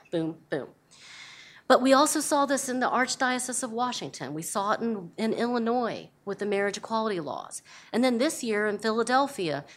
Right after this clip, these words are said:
this is the first time we've seen a reversal to my knowledge. And Bethany first said, "No, I can't make placements," and now has said yes. Oh my God. At any rate, ga-, gambling on whether we are going to lose loving families or lose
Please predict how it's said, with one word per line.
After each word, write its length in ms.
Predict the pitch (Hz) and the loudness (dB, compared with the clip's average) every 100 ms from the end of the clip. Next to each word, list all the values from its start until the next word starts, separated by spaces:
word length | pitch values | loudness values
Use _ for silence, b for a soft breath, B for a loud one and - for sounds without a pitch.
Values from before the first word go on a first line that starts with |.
| - | -6
this 160 | - | -4
is 80 | 254 | -4
the 80 | 226 | -6
first 380 | - 381 349 - | 0 0 0 -4
time 240 | 302 269 | -4 -2
we've 100 | 247 | -4
seen 260 | - 254 233 | -4 -2 -2
a 60 | |
reversal 480 | 196 185 226 254 175 | -2 2 2 0 -8
to 160 | - 202 | -8 -6
my 240 | 202 214 | -4 -2
knowledge. 580 | 208 226 196 55 - - b b b | -2 -2 -4 -8 -14 -20 b b b
And 160 | 196 180 | -4 2
Bethany 400 | 202 208 214 185 | 2 4 2 2
first 320 | 226 214 - | 0 -4 -2
said, 200 | 190 175 | -2 0
"No, 200 | 175 160 | 0 0
I 80 | 147 | -4
can't 280 | 208 196 | -4 -4
make 200 | 196 180 | -2 -4
placements," 580 | - 185 185 - 196 185 | -4 -6 -4 -6 -8 -6
and 100 | 170 | -6
now 240 | 156 151 151 | -2 -2 -4
has 160 | 151 | -8
said 220 | - 139 139 | -8 -6 -6
yes. 260 | 131 - | -6 -8
Oh 120 | - - | -10 -8
my 120 | 117 | -8
God. 280 | 143 127 - B B B B B | -8 -10 -12 B B B B B
At 60 | |
any 160 | 202 175 | 4 4
rate, 240 | 101 52 B B B 170 | 2 -6 B B B 4
ga-, 320 | 240 311 285 | 8 8 6
gambling 680 | 247 311 370 294 151 131 131 | 4 4 6 4 2 -2 -2
on 220 | 185 185 | -2 -2
whether 240 | 190 202 | -2 -2
we 220 | 185 196 196 | -2 0 -2
are 120 | 175 | -2
going 260 | 180 170 | -2 0
to 80 | 170 | -2
lose 340 | 160 185 202 185 | -2 0 0 0
loving 340 | 170 180 175 | 0 0 -4
families 640 | 170 170 180 180 175 165 - | -6 -6 -4 -6 -6 -10 -8
or 120 | 165 | -8
lose 300 | 156 180 180 | -2 -2 -2